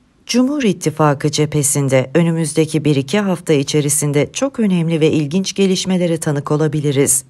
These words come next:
İttifaka yeni katılımların olabileceğine dair aldığım bilgilerden anladığım kadarıyla süreç bir hayli ilerleme kaydetmiş. Görüşmeler her iki tarafta da kesintisiz devam etmekte.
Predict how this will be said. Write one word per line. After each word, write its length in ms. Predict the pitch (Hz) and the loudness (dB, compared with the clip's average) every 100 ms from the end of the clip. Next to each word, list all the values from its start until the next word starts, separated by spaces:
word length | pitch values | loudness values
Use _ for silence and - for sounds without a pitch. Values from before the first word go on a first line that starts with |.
| - | -4
İttifaka 640 | 160 160 151 165 151 151 | -4 -4 -4 0 0 2
yeni 280 | 156 143 160 | 2 2 -2
katılımların 680 | 170 190 185 170 160 151 147 | -2 -2 0 0 0 0 2
olabileceğine 800 | 147 147 147 139 127 139 147 160 | 2 0 0 -2 0 0 0 -2
dair 320 | 160 147 139 | -2 -2 0
aldığım 460 | 139 135 139 139 139 | 0 0 0 0 0
bilgilerden 640 | 143 135 139 135 127 170 | -2 0 0 0 0 -2
anladığım 500 | 175 165 160 151 139 | -2 -2 -2 -2 0
kadarıyla 680 | 156 151 139 131 127 131 - - | -2 0 0 0 2 0 -2 -10
süreç 480 | - 165 147 147 - | -2 2 2 0 -4
bir 140 | 147 | -4
hayli 360 | 135 156 185 185 | -2 0 0 0
ilerleme 580 | 170 175 170 156 147 143 | -2 0 0 -2 -2 -4
kaydetmiş. 840 | 147 139 131 131 131 139 - - _ _ | -2 -2 0 -2 -2 -2 -2 -4 _ _
Görüşmeler 680 | - 170 156 - 165 160 147 131 | 0 2 2 -2 -2 2 0 0
her 180 | 165 269 | -2 0
iki 220 | 262 - | 0 -2
tarafta 540 | 208 175 160 139 143 131 | -2 0 0 0 2 4
da 120 | 135 | 2
kesintisiz 720 | 180 170 165 151 143 147 151 | 2 0 -2 -2 -2 -2 2
devam 400 | 170 156 151 135 | 0 2 0 0
etmekte. 680 | 131 135 143 135 151 - | -2 0 -2 0 0 0